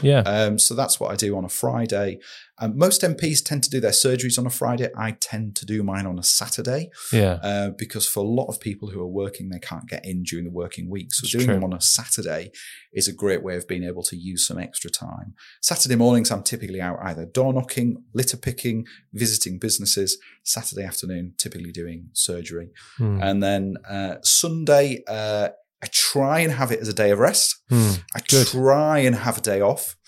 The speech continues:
Speaker 1: Sounds like you need it.
Speaker 2: Um, but there are times that you feel a sense of obligation that you've got to. So, for example, yesterday,
Speaker 1: Hmm.
Speaker 2: Darlington ten K run.
Speaker 1: Yeah. You mean that's not how you like to spend your days off?
Speaker 2: <laughs> Not really.
Speaker 1: <laughs>
Speaker 2: Or, or indeed,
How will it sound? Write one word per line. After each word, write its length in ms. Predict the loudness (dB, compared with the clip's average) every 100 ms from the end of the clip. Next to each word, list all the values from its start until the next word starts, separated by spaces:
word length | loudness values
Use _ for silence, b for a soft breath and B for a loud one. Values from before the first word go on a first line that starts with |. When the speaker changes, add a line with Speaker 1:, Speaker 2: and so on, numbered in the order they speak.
| 2
Speaker 1:
Sounds 220 | 4 6
like 80 | 6
you 80 | 6
need 180 | 8 6
it. 80 | 4
Speaker 2:
Um, 60 | -2 _ _ -12
but 220 | 2 4
there 80 | 4
are 140 | 4 2
times 500 | 2 2 2 0 4
that 280 | 4 4 0
you 160 | -4 -2
feel 280 | 0 2
a 20 | 2
sense 300 | 2 0 -2
of 80 |
obligation 560 | -2 -2 -2 0 0 -4
that 80 | -10
you've 100 | -10
got 220 | -10 -4
to. 240 | -4 -4 -2
So, 160 | 0
for 120 | 2 0
example, 320 | 0 -4 -2
yesterday, 380 | -2 0 0 0
Speaker 1:
Hmm. 60 | -2 B B B
Speaker 2:
Darlington 640 | -6 -6 -4 -6 -6 -10 -14 _ _ _ -16
ten 140 | -14
K 200 | -12 -6
run. 220 | -4 -4 -6 2
Speaker 1:
Yeah. 220 | 2 2 4
You 140 | 6
mean 160 | 8 8
that's 240 | 6 4
not 160 | 0 2
how 80 | 4
you 180 | 4
like 140 | 4 2
to 60 | 2
spend 180 | 4
your 60 | 4
days 240 | 6 6
off? 260 | 4 2 -2 -4 -4
Speaker 2:
<laughs> 180 | -2 0
Not 280 | 2 2 4
really. 360 | 6 6 8
Speaker 1:
<laughs> 1200 | 6 6 6 8 6 6 4 6 4 6 2 2 B B B B B B
Speaker 2:
Or, 220 | 8 10 10
or 140 | 8
indeed, 320 | 6 2 0